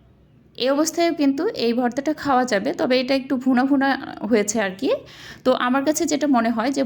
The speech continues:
ভর্তা একটু মিহি হলে ভালো হয়, তাই আমি এটাকে একটু পাটায় বেটে নিচ্ছি,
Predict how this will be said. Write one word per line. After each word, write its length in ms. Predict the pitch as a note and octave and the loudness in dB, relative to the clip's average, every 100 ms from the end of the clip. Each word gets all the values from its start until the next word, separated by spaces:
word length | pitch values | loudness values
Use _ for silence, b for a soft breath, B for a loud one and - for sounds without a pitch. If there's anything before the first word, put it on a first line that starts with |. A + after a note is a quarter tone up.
| A3+ | -2
ভর্তা 340 | B3+ A#3+ - C#4 A#3+ | -2 -2 -2 -4 -4
একটু 140 | A#3 A#3+ | -2 0
মিহি 220 | B3 C4+ C4+ | 2 2 2
হলে 220 | C4 A3+ A#4 F4 B3 | 0 -2 -4 -4 -2
ভালো 180 | F4 G#3+ | 0 0
হয়, 180 | A3 C#4 C5+ B B B - | 0 -2 -4 B B B -4
তাই 140 | B3+ - A#3 | -4 -2 -4
আমি 140 | A3+ C#4 A3 | -4 -4 -4
এটাকে 260 | G#3 G#3 A3 | -4 -4 -4
একটু 140 | G#3+ C4+ A3+ | -4 -4 -4
পাটায় 320 | G3 G3+ G3+ | -4 -4 -2
বেটে 180 | F#3+ A#3 A#3+ | -2 -2 -2
নিচ্ছি, 280 | A#3+ - | -2 -2